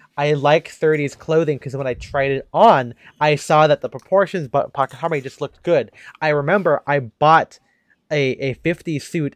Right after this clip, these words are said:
on eBay 'cause I was like, "Oh, I can't really afford going to Paper Moon all the time. I'm gonna try and eBay this."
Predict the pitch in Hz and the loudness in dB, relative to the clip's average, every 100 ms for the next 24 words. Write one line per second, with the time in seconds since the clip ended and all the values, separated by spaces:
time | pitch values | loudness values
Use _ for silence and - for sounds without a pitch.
0 | _ 147 151 147 175 147 113 - 131 147 | _ -4 -4 -4 -4 -2 -4 -2 -4 -4
1 | - 165 143 139 190 - 190 160 - 165 | -2 2 2 2 -4 -4 -2 -2 -2 -2
2 | 156 143 135 - 143 117 131 147 127 117 | -2 -2 -6 -6 -10 -10 -8 -4 -4 -4
3 | 117 110 107 135 131 143 123 127 127 117 | -8 -12 -8 -8 -6 -8 -8 -10 -8 -6
4 | 113 104 - | -4 -8 -10